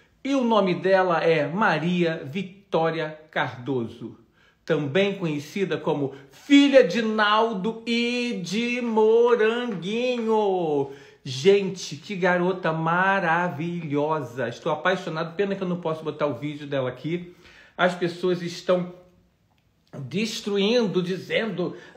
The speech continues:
Deolane, que, que foi atacadíssima, né, pela menina, disse: "Ah, se a Lei Maria da Penha não resolveu com o Naldo,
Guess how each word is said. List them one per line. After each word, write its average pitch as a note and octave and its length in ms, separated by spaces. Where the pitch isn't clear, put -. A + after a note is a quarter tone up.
Deolane, G3 640
que, F3 180
que - 200
foi F#3 180
atacadíssima, C#3+ 1040
né, D#3+ 120
pela D#3 200
menina, D3+ 460
disse: F3+ 360
"Ah, G3+ 420
se - 140
a F3 80
Lei G3+ 180
Maria G3+ 340
da F#3+ 160
Penha G3+ 440
não G3+ 120
resolveu G3 720
com F3 220
o - 20
Naldo, G#3+ 600